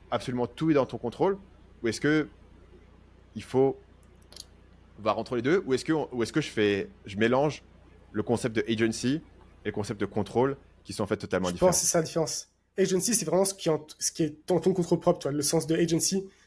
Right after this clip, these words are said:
Speaker 2: c'est ce sur quoi tu peux impacter, en fait. Donc, je pense qu'il y a
Speaker 1: Mm.
Speaker 2: ça. Euh, et il y a ça, et après, il y a aussi un peu une confiance un peu optimiste, un peu débile aussi dans le futur, tu vois, il y a un peu de ça, parce que, tu vois,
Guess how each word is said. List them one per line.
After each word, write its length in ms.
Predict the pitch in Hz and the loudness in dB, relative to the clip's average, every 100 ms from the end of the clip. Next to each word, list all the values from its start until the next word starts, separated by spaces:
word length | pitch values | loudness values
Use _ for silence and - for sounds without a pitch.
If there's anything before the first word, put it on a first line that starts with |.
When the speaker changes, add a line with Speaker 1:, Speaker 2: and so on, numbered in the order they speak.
| - | -6
Speaker 2:
c'est 140 | 170 | 0
ce 200 | 170 202 | 4 4
sur 180 | - 175 | 4 2
quoi 140 | 180 | 0
tu 100 | 165 | -2
peux 100 | - | 0
impacter, 320 | 151 147 - 143 | 0 -2 -4 -6
en 60 | |
fait. 220 | - - _ _ _ | -6 -16 _ _ _
Donc, 80 | 151 | -4
je 40 | |
pense 160 | - 180 | 2 2
qu'il 60 | 165 | 2
y 40 | |
a 20 | |
Speaker 1:
Mm. 40 | 143 | 2
Speaker 2:
ça. 200 | 170 165 _ _ _ _ 151 | 0 -2 _ _ _ _ 0
Euh, 600 | 147 160 175 - - - 165 _ _ _ | 2 2 -2 -6 -10 -12 -16 _ _ _
et 60 | 180 | 4
il 20 | |
y 40 | 190 | 4
a 40 | |
ça, 140 | 233 | 6
et 60 | 247 | 4
après, 180 | 190 254 | 4 4
il 20 | |
y 20 | |
a 20 | |
aussi 260 | 185 - 196 | 2 2 0
un 120 | 190 | 0
peu 120 | 151 | 0
une 200 | 208 175 | 0 0
confiance 460 | - 170 - 185 - | -2 -4 2 2 2
un 60 | 156 | 0
peu 100 | 165 | 0
optimiste, 460 | 202 175 175 - | 2 4 4 4
un 60 | 143 | 0
peu 200 | 147 139 - | -2 -4 0
débile 280 | 156 175 147 | 2 4 2
aussi 160 | - | 2
dans 80 | 147 | 2
le 40 | |
futur, 260 | 135 139 151 | 0 -2 0
tu 40 | |
vois, 80 | 135 | 2
il 20 | |
y 20 | 131 | 2
a 40 | |
un 40 | |
peu 100 | 127 | 2
de 40 | 139 | 0
ça, 120 | 147 | 2
parce 120 | 131 | 0
que, 100 | - | -2
tu 100 | 131 | -2
vois, 100 | 151 | -2